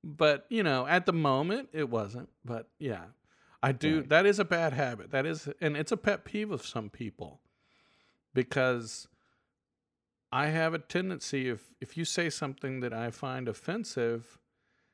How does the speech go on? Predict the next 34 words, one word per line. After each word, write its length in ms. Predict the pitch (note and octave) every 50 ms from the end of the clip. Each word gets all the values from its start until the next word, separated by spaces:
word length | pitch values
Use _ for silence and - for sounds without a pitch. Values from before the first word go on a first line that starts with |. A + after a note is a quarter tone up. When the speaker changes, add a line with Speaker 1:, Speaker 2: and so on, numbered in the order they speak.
| _ _ _ _
Speaker 1:
um, 580 | - A#2+ A#2 A#2 A2+ A2+ A2 A2 A2 G#2+ G#2 G2+ - _ _ _ _ _ _ _
and 220 | D#3+ D#3+ E3+ F3 - _ C3+ B2+ - - - -
what 140 | - A#3+ A#3
she 180 | - - G#3+ F3+
said 540 | - - - D#3+ C3+ C3 B2+ B2 - D#3
really, 580 | C3+ C3+ C#3 C#3 C#3 C3+ C3 B2+ B2 A#2 A2+ A#2 - _ _ _ _ _ _ _ _ _ _ _ _ _ _ _ _ _ _ _ _ _ _ _
she 200 | - - - G#3+
shouldn't 440 | G3 - - - C#3+ G#2+ F#2+ G#2 F#2
have, 420 | F2+ A2+ A2+ A2+ A2+ A#2+ A#2+ A#2 - - _ _ _ _ _ _ _ _ _ _ _ _
you 100 | C#3+ C3
know, 300 | B2+ C3 C#3+ E3 E3+ D#3+ - _ _ _ _ _ _ _ _ _ _ _ _ _ _
and 100 | - B2 B2+
there 60 | B2
was 140 | B2 A#2+ B2
no 140 | C3+ B2 A#2+
reason 440 | A#2 A#2 A2+ A#2 A#2+ C3 C#3 C#3
for 280 | C#3 - E3+ E3+ E3+ F3
it. 200 | F3+ F#3 D#3+ - _
And 240 | D3 B2 B2+ B2 - _
so 360 | - - C3+ B2+ B2 A#2 - -
I, 300 | - C3 D3 F3 F3+ D#3 C#3 - _ _ _ _ _ _ _ _ _ _ _ _ _
my, 340 | - B2+ B2+ C3+ C3+ B2 A#2+ -
you 140 | D3+ C3+ D3
know, 280 | D#3 C#3 B2 A#2 A#2 A#2
and 120 | C3+ C3+ C#3+
it's 140 | D#3+ D#3+ -
a 40 | F#3
pet 260 | - F#3+ D3+ - -
peeve 220 | - D3 C3+ B2
of 120 | B2 A#2 A#2+
other 220 | B2 A#2+ A#2 A2
people's 580 | - - - C#3+ C#3 C3+ - A2 G2 G#2+ - -
because 360 | _ - - - B2+ G#2 -
I 60 | A2